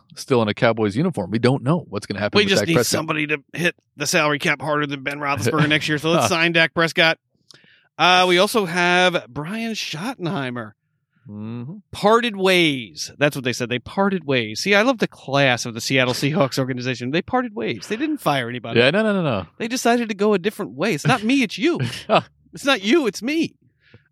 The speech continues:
Speaker 2: Uh, but what do you think about Schottenheimer? Russell Wilson didn't like this move. He believes Schottenheimer is a great coach, will be a head coach someday.
Speaker 1: Mm-hmm.
Speaker 2: Did everything they could do to put Seattle in the right position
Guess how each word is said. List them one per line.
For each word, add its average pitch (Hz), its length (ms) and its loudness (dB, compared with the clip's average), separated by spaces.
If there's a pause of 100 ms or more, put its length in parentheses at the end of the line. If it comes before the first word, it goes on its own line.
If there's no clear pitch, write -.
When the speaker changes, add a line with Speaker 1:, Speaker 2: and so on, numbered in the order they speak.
Speaker 2:
Uh, 170 140 6
but 180 80 2
what 190 60 2
do 233 60 2
you 233 40 0
think 240 140 0
about 208 200 4
Schottenheimer? 180 540 2
Russell 175 220 2
Wilson 190 300 0
didn't 185 200 0
like 180 180 2
this 165 160 -6
move. 175 400 0 (380)
He 170 120 0
believes 175 340 2
Schottenheimer 165 600 2
is 151 100 0
a 151 40 -6
great 156 360 0
coach, 160 280 -2
will 139 140 -6
be 147 480 0
a 135 140 -2
head 151 240 -2
coach 156 280 -2
someday. 147 640 -2 (220)
Speaker 1:
Mm-hmm. 110 260 -8
Speaker 2:
Did 160 160 2
everything 170 320 4
they 170 140 4
could 147 160 -4
do 160 140 2
to 147 60 0
put 156 200 -4
Seattle 151 380 -4
in 147 100 -4
the 139 80 -4
right 135 340 -6 (720)
position 160 640 2